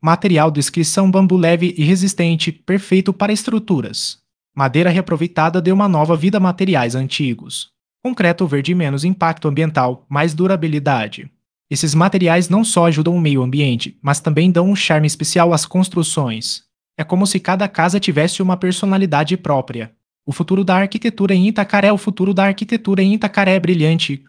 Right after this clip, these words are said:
como o sol que brilha na praia. Com a crescente demanda por projetos arquitetônicos modernos em Itacaré B A, as inovações não vão parar. As pessoas estão cada vez mais conscientes sobre o impacto de suas escolhas.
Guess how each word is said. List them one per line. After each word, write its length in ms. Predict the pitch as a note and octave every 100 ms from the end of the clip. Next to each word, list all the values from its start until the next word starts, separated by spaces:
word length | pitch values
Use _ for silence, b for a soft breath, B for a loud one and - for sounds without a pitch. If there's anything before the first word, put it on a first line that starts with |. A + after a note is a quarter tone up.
| _
como 220 | - G3 G3
o 40 |
sol 240 | - F3
que 140 | F3+ F3+
brilha 340 | C#3 A#2+ B2+
na 140 | D#3 E3
praia. 440 | D#3 B2+ A#2 A2+ _ _ _
Com 80 | C#3+
a 80 | D3
crescente 460 | A3 G#3+ G3+ F#3+
demanda 320 | F#3 F3+ G3+ G3+
por 160 | F3
projetos 540 | - F#3 E3+ F3+ F3+ E3+
arquitetônicos 720 | F3 - A3 F3 D#3 D#3 D3
modernos 520 | E3 C#3 C3+ D3 C3+
em 140 | D3
Itacaré 420 | F#3+ G#3 G#3+ F3 D3
B 160 | E3
A, 280 | F3 F3+ - -
as 180 | F3
inovações 540 | F3+ F3+ F3 - F3 E3+
não 160 | G3
vão 140 | F#3 F3
parar. 500 | D#3 D3+ A2+ G#2 - _ _ _
As 140 | C#3+
pessoas 380 | - D3 G#3+ F#3
estão 260 | F#3+ - G3+
cada 300 | G3 C#3+ C#3
vez 240 | A#2+ D#3+
mais 280 | D#3 F3 -
conscientes 580 | - A3+ A3 F3+ F3+ F3+
sobre 240 | F3+ E3+
o 20 | F3
impacto 460 | F3+ D3+ D#3 -
de 80 | C#3+
suas 260 | - E3 E3
escolhas. 840 | - - E3 A2 G#2+ - -